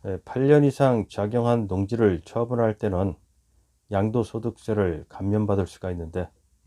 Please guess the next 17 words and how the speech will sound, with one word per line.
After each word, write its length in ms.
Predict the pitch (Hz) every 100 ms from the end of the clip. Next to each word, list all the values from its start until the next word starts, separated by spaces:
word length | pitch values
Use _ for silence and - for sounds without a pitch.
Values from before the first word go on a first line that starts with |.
| _ _ _ _ _ _
네, 220 | 92 90
양도세는 840 | 90 104 123 143 - 131 107 110 80 _ _
금액 280 | 110 120
자체가 640 | - 107 - 113 110 107 95
워낙 380 | 87 113 101
크기 200 | - 120
때문에 460 | 110 104 92 90 92 _ _ _ _ _ _ _ -
그에 220 | 113 113
대한 300 | 113 113 104
감면액도 760 | - 92 104 104 95 - 90 - _ _
당연히 440 | 87 92 104 82 -
클 160 | -
수밖에 400 | - - 107 -
없습니다. 500 | 85 - 92 82 78 _ _ _ _ _ _ _ _ _ _ _ _ _ _ _
아, 120 | - 92
양도세 440 | 101 131 143 139
중에서는 640 | 117 127 120 127 98 98